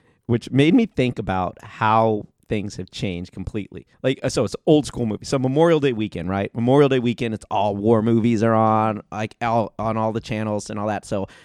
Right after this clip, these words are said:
so I recorded From Here to Eternity. It's like a movie from, like, the nineteen fifties, right? It's black and white. It's, like, all old school. And, and I looked at, I was watching it, and there's, you know, obviously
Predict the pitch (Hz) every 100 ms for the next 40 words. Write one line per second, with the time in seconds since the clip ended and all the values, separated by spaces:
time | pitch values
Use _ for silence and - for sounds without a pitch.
0 | - _ 123 120 120 156 165 156 139 -
1 | _ - 113 113 - 135 139 131 123 104
2 | - 113 101 76 - - 107 - 107 117
3 | 113 110 107 98 98 90 90 107 120 -
4 | 117 104 - 101 - 87 92 101 110 -
5 | - - 143 131 127 131 120 120 117 117
6 | 117 117 117 101 - 98 98 - 107 104
7 | - 131 127 - 131 120 120 123 - -
8 | _ 160 143 - - 139 135 131 147 -
9 | - 139 120 117 113 113 110 - 120 113
10 | 117 113 104 143 120 67 110 110 - 110
11 | 101 101